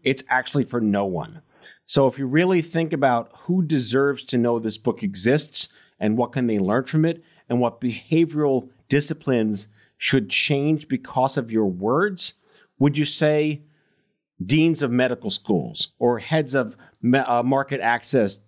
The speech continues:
divisions or the F D A commissioner? Where is the root? The engine's broken, right? What part do you fix first,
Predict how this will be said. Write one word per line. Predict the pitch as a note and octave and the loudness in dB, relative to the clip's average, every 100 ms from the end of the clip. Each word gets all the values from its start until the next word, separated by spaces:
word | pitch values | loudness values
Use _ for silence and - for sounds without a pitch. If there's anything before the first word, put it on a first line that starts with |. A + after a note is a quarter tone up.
| - | -4
divisions | G#2+ G2 F#2+ F2+ D2+ | 0 0 0 -4 -6
or | - B2 | -2 0
the | B2 B2 | 0 -2
F | C#3+ C#3+ | -4 -2
D | C#3 | -2
A | B2+ | 0
commissioner? | - A#2 A2 G2+ G2+ E2+ - - - - _ _ | -2 -2 -2 -2 -2 -2 -4 -12 -20 -20 _ _
Where | - A2+ D#3+ G3 G3+ | -4 0 2 2 2
is | E3+ | 0
the | D3+ C#3+ | -2 -2
root? | A#2 B2+ G#2 - _ _ | 0 0 0 -8 _ _
The | D#3 E3+ | -4 0
engine's | G3 G#3+ A3 C#3 | 2 2 0 0
broken, | C#3+ B2 - - - _ _ | 0 0 0 -10 -18 _ _
right? | - C#3 - _ - | 0 2 0 _ 0
What | E3+ - - | 2 0 -6
part | - F3+ D3 - - _ _ _ _ | -2 0 0 -2 -10 _ _ _ _
do | C#3+ | -2
you | C#3 | -2
fix | - E3+ E3 | 0 -4 -4
first, | - C#3+ G2+ - - | 0 2 2 -2 -10